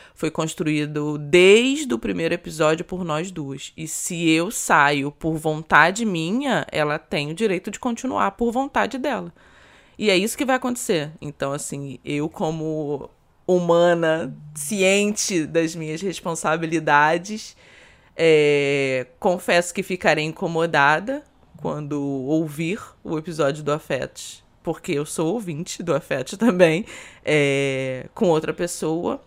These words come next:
mas isso faz parte da consequência das minhas decisões, ou da minha decisão. Então, assim, eu que lide com isso. É, só reiterando aqui,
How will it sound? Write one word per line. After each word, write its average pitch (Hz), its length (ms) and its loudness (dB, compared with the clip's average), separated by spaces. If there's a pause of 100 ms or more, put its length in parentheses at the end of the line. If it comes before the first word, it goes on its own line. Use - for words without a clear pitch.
(160)
mas 208 340 0
isso 202 200 -4
faz 254 200 -4
parte 214 560 0
da 185 280 2
consequência 269 960 -4
das 220 380 0
minhas 254 320 -4
decisões, 277 800 -10
ou 170 220 -2
da 165 260 2
minha 165 300 -8
decisão. 165 480 -10 (120)
Então, 147 280 -10
assim, - 280 -10 (120)
eu 160 180 -2
que 214 120 -6
lide 175 260 -10
com 196 160 -8
isso. - 320 -16 (1120)
É, 131 920 -4 (2500)
só - 260 2
reiterando 190 600 0
aqui, 156 420 -10